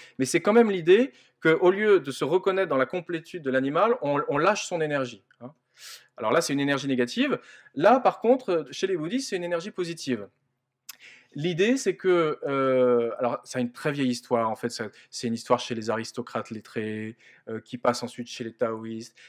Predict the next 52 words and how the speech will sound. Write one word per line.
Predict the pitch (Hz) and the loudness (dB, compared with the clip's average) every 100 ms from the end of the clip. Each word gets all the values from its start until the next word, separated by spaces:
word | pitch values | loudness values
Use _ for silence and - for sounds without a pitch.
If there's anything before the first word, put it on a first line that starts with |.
| - | -8
Mais | 127 143 | -2 -2
l'idée, | 143 175 | 0 0
c'est | 226 156 | 0 -4
que | - | 0
vous | 156 180 147 160 180 180 | 2 2 0 -2 -2 0
lâchez | 131 147 151 - 165 160 147 | 4 4 4 -2 0 0 -2
des | 123 123 | -2 2
animaux | 131 139 147 | 2 2 0
qui | 139 | 0
ont | 120 | -4
été | 117 | 0
enfermés | 127 - 135 | -2 0 -2
dans | 127 | -2
des | 117 | -4
cages | 120 170 269 247 _ _ _ _ _ _ | 0 2 2 -6 _ _ _ _ _ _
pour | - 185 | 2 4
les | 165 | 6
remercier | 170 160 - - 190 254 | 6 4 -2 0 2 2
du | 151 135 139 | -2 -4 -6
bon | 120 165 | -2 -2
temps | 170 151 196 | 2 0 0
que | 165 | -6
vous | 127 123 | -4 -4
avez | 117 | -4
passé | 113 117 165 | -6 -6 -2
avec | 165 123 | -2 -2
ces | 123 | -4
animaux. | 117 113 104 _ _ _ - _ | -4 -4 -8 _ _ _ -20 _
Donc | 110 104 | -18 -10
vous | 110 | -4
les | |
remerciez | 113 110 104 - | -4 -4 -6 -10
de | 104 | -4
leur | 110 143 | -4 -4
chant, | - 123 117 120 | -4 -2 0 0
vous | 117 | -2
les | 110 | -4
remerciez | 107 110 - 123 | -6 -8 -8 -8
de | 117 | -6
leur, | 107 104 | -6 -6
euh, | 104 101 - - - | -8 -10 -14 -20 -18
de | 113 | -8
leur | 110 - | -8 -6
plumage. | - 147 127 117 117 117 120 110 110 | -6 2 4 4 0 -2 -2 -6 -16
Euh, | 104 | -10
oui, | 131 151 131 | -10 -10 -14
c'est | 135 156 156 | -10 -8 -6
un | 147 | -6
compagnon, | - 190 165 156 214 160 | -6 0 0 0 -2 -2
un, | 135 131 | -2 -4
un, | 131 151 | -4 -4
un, | 139 | -4